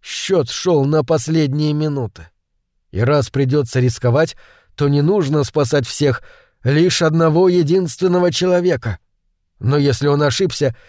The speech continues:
и старик подарил не день, а больше, то и сам Макс отдаст лишь год, и...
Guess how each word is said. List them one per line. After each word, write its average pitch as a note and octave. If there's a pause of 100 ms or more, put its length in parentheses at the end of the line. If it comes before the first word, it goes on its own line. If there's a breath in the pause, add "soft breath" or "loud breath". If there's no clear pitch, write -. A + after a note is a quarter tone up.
(140)
и C3
старик D#3
подарил D#3
не D3+
день, D3+
а B2+
больше, F3 (600 soft breath)
то D3+
и C#3+
сам D3+
Макс C3+ (460)
отдаст B2
лишь C#3
год, C3+
и... D3